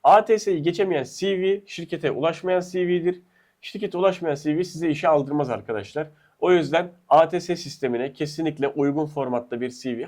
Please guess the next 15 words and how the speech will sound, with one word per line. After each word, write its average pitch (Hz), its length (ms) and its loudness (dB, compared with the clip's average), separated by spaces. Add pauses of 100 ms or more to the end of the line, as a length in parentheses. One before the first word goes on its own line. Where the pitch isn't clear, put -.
(120)
hazırlamaya 131 640 0
özen 147 320 2
gösterin. 156 460 -2 (400)
Gerekli 208 400 4
bilgiler, 190 420 0 (120)
A 156 180 4
T 165 80 -10
S 175 60 -8
sisteminin 180 500 -2
ne 180 60 2
olduğu 180 220 2
ile 170 140 0
ilgili 160 200 0
gerekli 151 340 -2
bilgiler 147 440 2